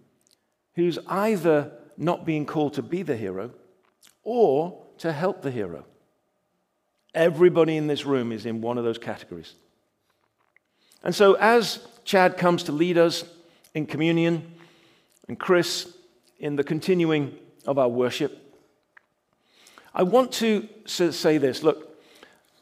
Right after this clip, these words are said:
we pray every week for people to be healed. We see amazing breakthroughs and miracles. We pray for those online and those in-house. But today, as you consider making a physical response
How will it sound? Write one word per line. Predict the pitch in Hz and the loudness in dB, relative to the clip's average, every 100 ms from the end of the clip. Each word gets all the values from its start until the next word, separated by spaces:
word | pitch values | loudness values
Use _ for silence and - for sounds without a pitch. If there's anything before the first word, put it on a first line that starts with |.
| _ | _
we | 202 | -2
pray | 208 208 196 | 0 6 6
every | 196 185 | 8 6
week | 165 170 | 6 2
for | - | 0
people | 131 165 143 | 0 2 2
to | 143 | 2
be | 147 | 4
healed. | 160 165 156 | 8 6 6
We | 147 | 2
see | 143 160 | 0 0
amazing | 151 147 160 147 147 | 2 2 0 0 -2
breakthroughs | 131 147 151 151 151 139 | 0 0 0 0 -2 0
and | 135 | -2
miracles. | 135 135 135 139 - - - _ _ _ _ _ _ _ _ _ _ _ _ _ _ | 2 0 0 -4 -4 -18 -20 _ _ _ _ _ _ _ _ _ _ _ _ _ _
We | 165 | 2
pray | 175 180 180 180 | 2 8 8 8
for | 175 165 | 4 2
those | 165 170 160 | 6 6 4
online | 160 151 156 170 170 165 | 4 4 6 4 2 -4
and | 151 | -4
those | 147 151 | 0 0
in-house. | 143 139 135 135 131 - - _ _ _ _ _ _ _ _ _ _ - | 0 -4 -4 -4 -6 -12 -16 _ _ _ _ _ _ _ _ _ _ -6
But | 190 | -6
today, | - 208 233 214 190 | -4 4 8 8 6
as | 196 220 | -2 -2
you | 196 214 | -2 -2
consider | 214 175 - 214 156 113 - - - - - | 0 -2 4 4 4 2 -2 -20 -20 -20 -6
making | 156 208 254 - 226 208 | 2 2 2 0 0 0
a | - 175 | 2 0
physical | 170 - - 269 202 247 240 214 | 0 -12 -4 -2 -2 -4 0 2
response | 208 - - 190 135 - | 2 0 4 4 4 -4